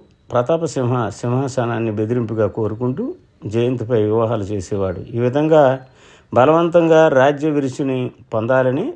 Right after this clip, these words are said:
ప్రయత్నించేటప్పుడు రాణిమాత హిమావతి దేవి జయంత్ యొక్క సహాయంతో మరి ఆయన్ని ఒక కింగ్గా ప్రకటించినప్పుడు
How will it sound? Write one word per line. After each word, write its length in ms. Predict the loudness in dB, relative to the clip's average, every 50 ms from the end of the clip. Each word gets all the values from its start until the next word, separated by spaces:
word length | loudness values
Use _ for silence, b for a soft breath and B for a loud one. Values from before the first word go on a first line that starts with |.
| -6
ప్రయత్నించేటప్పుడు 960 | -2 -2 0 0 -2 -4 -6 -6 -6 -8 -6 -6 -6 -6 -6 -6 -4 -4 -6 -8 _ _ _ _ _ _ -6 -2
రాణిమాత 600 | 0 2 4 4 4 4 4 4 2 2 2 2 2 2 2 0 -2 -8 -10 -6
హిమావతి 480 | -4 -2 0 0 0 -2 -2 -2 -2
దేవి 420 | 0 0 0 0 0 -2 -4 -4 -8 -14 b b b b b b b
జయంత్ 400 | -2 2 4 4 6 4 2 2
యొక్క 500 | 2 2 2 2 2 2 4 4 2 0 -4 _ _ _ _ _ _ _
సహాయంతో 840 | -14 -6 -2 0 2 4 4 4 4 2 0 0 0 0 0 -2 -6 -12 _ _ _ _ -6 -4
మరి 360 | -2 0 0 0 -2 -2 -4 -4 -2
ఆయన్ని 680 | 0 2 2 2 2 2 2 2 2 2 0 -2 -6 -10 -18 _ _ -12 -6
ఒక 360 | -6 -4 -2 0 0 0 0 -2 -6 _ _ _ -14 -4 0
కింగ్గా 380 | 2 2 4 4 4 2 2
ప్రకటించినప్పుడు 920 | 2 0 0 0 0 0 -2 -2 -4 -4 -6 -6 -6 -6 -6 -6 -6 -6